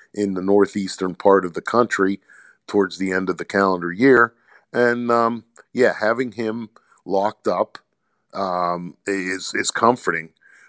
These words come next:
But to me, what's more comforting is his reaction to it, which is very blasé, because that's, you know, I, I, I would like,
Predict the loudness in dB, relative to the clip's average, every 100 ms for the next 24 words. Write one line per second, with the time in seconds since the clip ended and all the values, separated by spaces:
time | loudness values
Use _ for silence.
0 | -8 -6 -2 0 0 -2 -2 -4 0 -2
1 | -2 -6 -10 -6 -6 -6 -12 _ _ 0
2 | 0 2 4 6 6 0 -14 -20 -20 -20
3 | -20 _ _ -8 -8 -8 -14 -10 -2 -2
4 | -2 0 0 0 -4 -8 -12 _ _ _
5 | _ _ _ -8 -4 0 0 0 -8 -20
6 | _ -10 -8 -8 -4 -2 2 0 2 -2
7 | 4 2 2